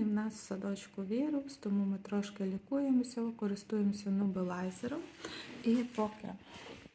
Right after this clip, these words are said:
а це ми регулярно користуємося.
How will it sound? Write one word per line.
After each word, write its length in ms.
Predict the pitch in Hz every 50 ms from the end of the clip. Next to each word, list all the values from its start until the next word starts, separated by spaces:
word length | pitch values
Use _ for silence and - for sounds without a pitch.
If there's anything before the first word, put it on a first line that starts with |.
| - _ _ _ - -
а 140 | 254 240
це 160 | 226 - 233 220
ми 160 | 220 214 202
регулярно 640 | 214 208 202 220 214 190 165 185 190 - 220 226 -
користуємося. 760 | - 233 233 226 - - 262 262 262 277 294 285 277 - 294